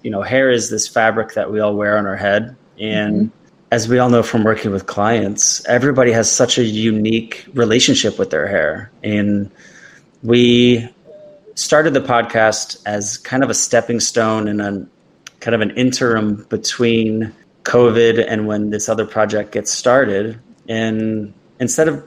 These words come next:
Speaker 1: basically reaching out to hairdressers only, we, we get to speak with a lot of very talented hairdressers, but we've also had a lot of people on the, the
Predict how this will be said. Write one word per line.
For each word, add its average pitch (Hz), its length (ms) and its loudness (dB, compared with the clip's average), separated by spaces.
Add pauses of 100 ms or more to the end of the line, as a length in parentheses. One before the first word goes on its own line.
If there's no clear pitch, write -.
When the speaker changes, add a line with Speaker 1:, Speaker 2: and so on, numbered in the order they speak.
(240)
Speaker 1:
basically 123 760 0
reaching 120 320 0
out 110 140 0
to 110 360 -4
hairdressers 110 640 0
only, 123 440 2
we, 110 260 -2
we 113 160 -2
get 123 180 0
to 117 100 -2
speak 117 340 -4
with 104 320 -2
a 117 80 -6
lot 113 160 2
of 110 120 -4
very 113 200 2
talented 104 360 -4
hairdressers, 117 880 0 (440)
but 135 100 0
we've 139 160 4
also 170 300 2
had 110 140 2
a 107 60 2
lot 107 180 4
of 104 160 -2
people 113 380 0
on 110 140 0
the, 107 320 -2 (100)
the 107 340 0